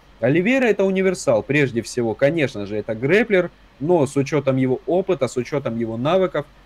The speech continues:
мы можем сказать, что он силён не только в партере, но и в стойке представляет крайне большую опасность.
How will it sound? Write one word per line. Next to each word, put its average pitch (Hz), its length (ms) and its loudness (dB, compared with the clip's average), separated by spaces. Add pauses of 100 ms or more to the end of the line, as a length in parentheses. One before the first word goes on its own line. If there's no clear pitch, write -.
(220)
мы 143 120 0
можем 190 260 2
сказать, 180 340 2
что - 180 -4
он 160 100 -2
силён 160 340 -2
не 147 80 0
только 196 320 2
в 180 60 -4
партере, 165 440 2
но 147 220 0
и 143 60 0
в 139 40 -12
стойке 175 380 0
представляет 147 560 -2 (340)
крайне 139 380 4
большую 117 480 -2
опасность. 117 560 -4